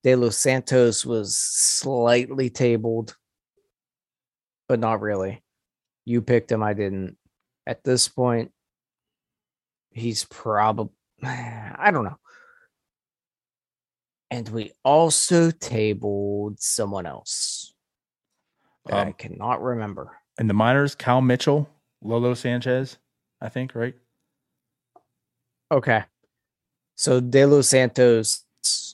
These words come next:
Speaker 1: you protect, I think.
Speaker 2: Yeah.
Speaker 1: Because now we're down to three guys that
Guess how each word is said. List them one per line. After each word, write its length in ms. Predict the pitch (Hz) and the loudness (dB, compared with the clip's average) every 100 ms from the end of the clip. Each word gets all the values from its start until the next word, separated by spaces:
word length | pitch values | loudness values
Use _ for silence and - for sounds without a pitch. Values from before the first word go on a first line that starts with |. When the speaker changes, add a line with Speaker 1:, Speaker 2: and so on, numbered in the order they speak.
| _ _ _ | _ _ _
Speaker 1:
you 100 | 123 | -10
protect, 440 | 113 113 117 110 113 | -8 -4 -2 -2 -2
I 40 | |
think. 380 | 110 113 113 - _ _ | -4 -4 -4 -10 _ _
Speaker 2:
Yeah. 200 | 107 85 - | -4 -4 -6
Speaker 1:
Because 600 | 131 104 - - - - _ _ _ _ _ _ - | -6 -4 -6 -8 -14 -20 _ _ _ _ _ _ -6
now 240 | 113 107 | -2 -2
we're 140 | 104 | -2
down 180 | 101 98 | -4 -6
to 80 | 92 | -6
three 400 | - 123 110 107 | -10 -10 -8 -6
guys 380 | 107 104 104 - | -2 -2 -2 -6
that 180 | 110 | -10